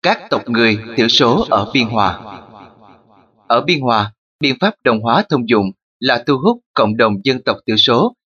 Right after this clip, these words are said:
vào đơn vị hành chính Việt. Phương pháp này được thể hiện rõ trong lời nói của Minh Mạng vào năm một nghìn tám trăm ba mươi bảy. Những người Mang của tỉnh này sống ở những khu vực miền núi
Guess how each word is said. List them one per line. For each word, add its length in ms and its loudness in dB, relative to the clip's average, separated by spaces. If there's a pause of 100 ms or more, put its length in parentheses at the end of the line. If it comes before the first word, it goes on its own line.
(220)
vào 120 0
đơn 240 0
vị 220 2
hành 280 -2
chính 220 -4
Việt. 220 0 (600)
Phương 260 0
pháp 160 -2
này 300 0 (200)
được 220 2
thể 60 0
hiện 260 0
rõ 260 2 (120)
trong 180 0
lời 100 2
nói 300 0
của 120 -2
Minh 160 -2
Mạng 260 0 (420)
vào 80 2
năm 140 -2
một 160 -2
nghìn 240 0
tám 300 -2
trăm 200 -2
ba 120 0
mươi 40 -2
bảy. 340 -2 (840)
Những 160 0
người 200 2
Mang 420 0
của 200 2
tỉnh 140 -2
này 320 0 (120)
sống 260 0
ở 60 2
những 360 0
khu 280 2
vực 180 2 (120)
miền 280 -2
núi 300 4